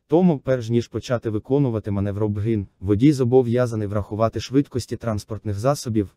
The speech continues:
що рухаються попереду, оцінити можливості свого транспортного засобу, стан дороги, погодні, кліматичні умови тощо.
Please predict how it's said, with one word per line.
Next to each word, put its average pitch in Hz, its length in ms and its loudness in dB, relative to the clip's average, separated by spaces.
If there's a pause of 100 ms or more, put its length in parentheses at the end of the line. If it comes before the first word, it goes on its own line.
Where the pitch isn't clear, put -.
що - 240 -6
рухаються 120 480 -2
попереду, 123 600 -2
оцінити 113 440 -4
можливості 113 520 0
свого 113 260 -2
транспортного 110 640 -6
засобу, 110 520 -4 (100)
стан - 320 -4
дороги, 113 500 0
погодні, 120 500 0
кліматичні 117 680 -2
умови 104 300 0
тощо. 104 440 -4